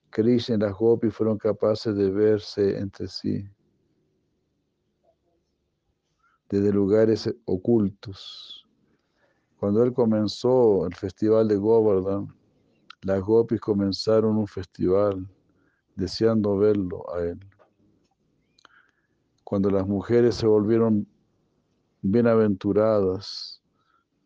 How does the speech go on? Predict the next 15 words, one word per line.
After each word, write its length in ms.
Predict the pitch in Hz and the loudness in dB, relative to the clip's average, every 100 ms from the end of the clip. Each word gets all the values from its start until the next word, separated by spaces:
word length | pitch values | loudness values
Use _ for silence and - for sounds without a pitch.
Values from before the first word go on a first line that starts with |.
| 101 92 | -14 -6
cuando 200 | 98 98 | -2 -2
las 100 | 92 | -2
mujeres 400 | 95 - 110 104 | -6 0 0 0
sintieron 460 | 98 92 110 107 | -6 -2 0 2
bienaventuranza 960 | 104 104 98 95 98 98 113 117 104 104 | 0 0 0 -2 -2 0 0 0 -4 -6
por 180 | 107 98 | 0 -2
el 80 | |
sacrificio 600 | 95 98 92 92 110 - 101 | -2 -10 -10 -6 -6 -4 -4
de 100 | 95 | 0
Govardhan, 600 | 98 110 104 92 90 98 _ _ _ _ _ _ _ _ _ _ _ _ | 0 0 -2 -4 -10 -16 _ _ _ _ _ _ _ _ _ _ _ _
las 200 | 95 95 | -6 -4
gopis 760 | 90 107 107 113 110 - - - _ _ _ _ _ _ | 0 0 2 0 0 -4 -12 -18 _ _ _ _ _ _
se 180 | _ 98 | _ -2
volvieron 400 | 98 101 104 104 | 0 2 0 -2
gozosas, 640 | 95 - - 110 104 - | -4 -8 -2 -2 -2 -12